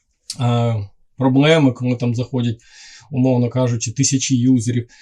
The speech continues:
От задоволеність користувачів, які тут в самому низу піраміди, це основа.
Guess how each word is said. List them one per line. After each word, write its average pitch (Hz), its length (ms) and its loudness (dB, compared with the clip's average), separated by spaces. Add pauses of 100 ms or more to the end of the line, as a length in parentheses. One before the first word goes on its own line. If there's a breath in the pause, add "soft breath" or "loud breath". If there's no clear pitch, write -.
(160 loud breath)
От 135 120 -2
задоволеність 160 640 2
користувачів, 160 880 -2
які 180 220 -2
тут 156 160 -2
в - 80 -8
самому 156 380 0
низу 147 360 -2
піраміди, 139 540 2
це 160 200 -2
основа. 147 720 -2